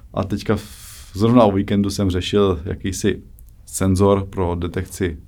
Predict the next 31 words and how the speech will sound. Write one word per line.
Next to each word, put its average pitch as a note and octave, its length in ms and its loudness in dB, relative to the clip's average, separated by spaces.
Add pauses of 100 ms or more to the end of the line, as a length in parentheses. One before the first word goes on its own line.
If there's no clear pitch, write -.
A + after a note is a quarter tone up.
(140)
aktuálního F#2 580 0
výkonu G2+ 640 0 (560)
mé F#2 260 0
fotovoltaické F#2 880 -8
elektrárny, F#2+ 640 0
tak, F#2+ 280 -4
abych F2+ 220 -4
vlastně F2 260 -6
pak F2 200 -4
dokázal F2 640 -2
řídit, F2+ 400 -6
eh, F2 500 -10
řekněme, E2 460 -6 (100)
nabíjení F#2+ 760 2
vozu G2 460 -2 (380)
pouze F#2 280 0
z F#2+ 60 -4
přetoku, G#2+ 720 -4 (840)
protože F#2 440 -4
v F2 60 -10
současnosti - 640 -8
třeba F2+ 280 -6
řešení, F2 340 -6
které G2 200 -6
jsou F#2+ 200 -6
na F2+ 100 -2
trhu, F#2 280 -4
mě F#2+ 160 0
úplně G2 520 0
tak - 240 -4
nějak F#2 380 -2